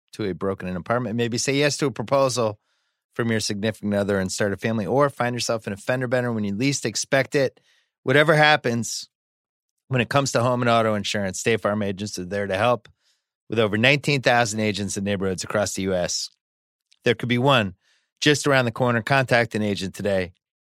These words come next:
No matter what neighborhood you're from or whatever stage of life you're in, check out state farm dot com today to find an agent in your neighborhood. State Farm. Talk to an agent today. Also wanted mentioned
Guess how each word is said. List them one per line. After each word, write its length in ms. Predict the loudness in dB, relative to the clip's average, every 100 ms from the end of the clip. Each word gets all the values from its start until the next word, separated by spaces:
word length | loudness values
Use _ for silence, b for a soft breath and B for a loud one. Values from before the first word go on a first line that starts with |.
| _ _ -2
No 80 |
matter 180 | 0 2
what 140 | 0 2
neighborhood 380 | 2 2 0
you're 100 | -4
from 300 | -8 -8 -10 -16 _ _ _ _ -6
or 60 |
whatever 260 | -2 0 -2
stage 300 | -2 -2 -2
of 80 | -2
life 240 | -2 -2
you're 100 | -4
in, 160 | -4 -4
check 240 | -4 -6
out 120 | -8 -8
state 260 | -6 -4
farm 280 | -4 -4 -4 -10 _ _ -2
dot 240 | 2 2
com 340 | 0 -4 -4 -14 _ _
today 440 | 0 2 2 0 _ _ _ _ _ -20
to 60 | -4
find 260 | -2 0
an 120 | -4 -4
agent 400 | -2 0 -2 -4
in 120 | -4
your 140 | -4 -2
neighborhood. 480 | -2 0 -2 -2
State 240 | 0 0 0
Farm. 320 | -4 -4 -8 _ _ _ _ _ _ -2
Talk 220 | 0 2
to 100 | 0
an 100 | -2 0
agent 540 | 0 2 2 -2 -4 _ _ _ _ _ _ -2
today. 520 | 0 4 6 8 6
Also 420 | 6 4 4 4
wanted 300 | 4 4 4
mentioned 640 | 2 2 2 0 0 -4